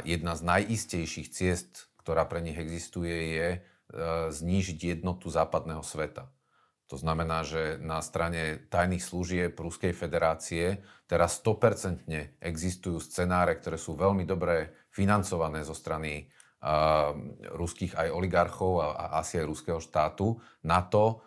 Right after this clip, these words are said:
aby nepriatelia liberálnej demokracie v Európe a prorusky naladené sily boli čo najlepšie na tom v budúcich voľbách. Takže stopercentne existujú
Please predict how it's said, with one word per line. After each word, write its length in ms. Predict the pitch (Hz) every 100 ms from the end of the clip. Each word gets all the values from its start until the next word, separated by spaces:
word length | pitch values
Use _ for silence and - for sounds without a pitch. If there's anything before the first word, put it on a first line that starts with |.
| _
aby 560 | 82 80 82 80 80 78
nepriatelia 720 | 95 95 107 92 95 90 80
liberálnej 560 | 82 82 90 87 82
demokracie 720 | 76 82 85 87 85 - 87 73
v 80 |
Európe 480 | 80 85 87 85 92
a 80 | 78
prorusky 480 | - 87 90 - 80
naladené 400 | 85 82 90 85 80
sily 400 | 85 85 92 - - -
boli 240 | - 120
čo 80 | -
najlepšie 560 | 90 90 101 98 - 87
na 160 | 85
tom 160 | 90 90
v 160 | 87 92
budúcich 240 | 90 92
voľbách. 400 | 90 117 87 69
Takže 240 | 76 76
stopercentne 720 | 71 - 120 87 - 78 - 78
existujú 560 | 67 71 - 76 69